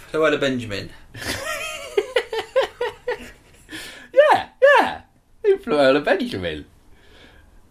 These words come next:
Speaker 2: No, I mean, I mean, no one really. She's got a slight, uh, Nottingham accent, which is very hard for actors to do, isn't it?
Speaker 1: Indie actresses you need.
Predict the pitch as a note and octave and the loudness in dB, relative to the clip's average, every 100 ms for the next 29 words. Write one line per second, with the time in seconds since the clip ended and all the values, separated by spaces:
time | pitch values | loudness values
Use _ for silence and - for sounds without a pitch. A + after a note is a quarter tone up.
0 | _ - - A3+ E3 B2 C#3 D3+ D3 C#3+ | _ -20 -20 -14 -10 -8 -6 -6 -8 -12
1 | - _ _ _ - _ _ _ _ _ | -16 _ _ _ -20 _ _ _ _ _
2 | - - - D#3 F#3+ F#3 C#3 - - - | -20 -20 -16 -10 -6 -6 -8 -12 -20 -8
3 | B2 F3+ D3 F2 F2+ F2 - B2+ B2+ - | -2 0 0 -2 -4 -6 -2 -2 -2 -6
4 | - D3+ C3+ - - D#3 D3 - A2+ A2 | -2 -2 -2 -8 -2 0 0 -2 0 0
5 | G2+ - - G#2 A#2+ C#3+ - G#2 - - | 0 -4 -6 -6 -4 -6 -10 -12 -12 -12
6 | - A#2+ G2 G#2+ G2 - G2 - - G2 | -4 -4 -2 -4 -6 -4 -6 -6 -10 -14
7 | - - B2 G#2 A2+ A#2 E2 - D3 E3 | -14 -4 -2 -2 -4 -8 -10 -10 -2 0
8 | D#3 B2+ A#2 A2+ - C#3+ G#2+ A2+ A2 A#2+ | 2 2 2 0 -4 -10 -6 -4 -4 -4
9 | A2 A#2+ B2+ | -2 0 0